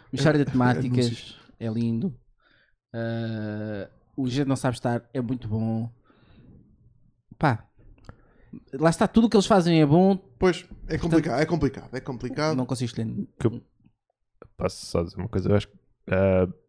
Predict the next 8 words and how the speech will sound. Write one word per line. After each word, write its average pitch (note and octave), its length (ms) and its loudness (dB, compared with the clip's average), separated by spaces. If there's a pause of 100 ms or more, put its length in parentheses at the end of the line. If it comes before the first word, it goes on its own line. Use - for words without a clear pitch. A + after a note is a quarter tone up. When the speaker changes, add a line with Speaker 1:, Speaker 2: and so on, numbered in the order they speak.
(240)
Speaker 3:
a G#2 100 4
diferença G#2+ 720 2
é G#2 100 4
que G2 800 2 (340)
o A2 160 0
Ricardo G2 340 6
Araújo G2 300 6
Pereira, F#2 500 2